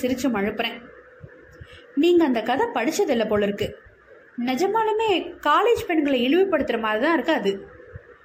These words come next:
அப்படின்னு அதையே திருப்பி திருப்பி வேற சொல்றா. நான் வாயை வச்சுட்டு சும்மா இல்லாம, "படிக்கல, அது என்ன கதை?" அப்படின்னு கேட்டுட்டேன். இவ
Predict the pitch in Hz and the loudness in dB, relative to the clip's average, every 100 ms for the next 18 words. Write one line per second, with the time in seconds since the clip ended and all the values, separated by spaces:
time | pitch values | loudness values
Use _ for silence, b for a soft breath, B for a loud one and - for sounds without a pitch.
0 | - - - - 311 392 403 440 311 214 | -20 -20 -12 -4 -2 2 2 2 0 -2
1 | 208 - 233 320 381 427 302 330 339 285 | -6 -4 0 2 2 0 0 -2 -2 -2
2 | 294 359 285 214 240 196 185 208 202 - | -2 0 0 0 -2 -4 -2 -4 -4 -14
3 | - - - - 202 185 190 233 339 294 | -20 -20 -18 -4 -2 0 0 2 2 0
4 | 240 277 262 - 233 262 220 208 190 233 | 0 -2 -2 -2 0 0 0 -2 -2 -2
5 | 269 - - - - - - - 320 330 | -4 -12 -20 -20 -20 -20 -20 -6 0 0
6 | 392 262 180 - - - _ - 208 233 | 0 -2 -2 -10 -20 -20 _ -8 -4 0
7 | 262 277 349 320 320 320 - - - - | 2 2 0 2 2 2 -4 -18 -20 -8
8 | 247 254 - 185 175 262 214 202 208 214 | -4 -4 -2 -4 -2 -4 -2 -2 -2 -6
9 | - - - - B B B - 320 285 | -8 -16 -20 -20 B B B -2 0 2
10 | 254 | 0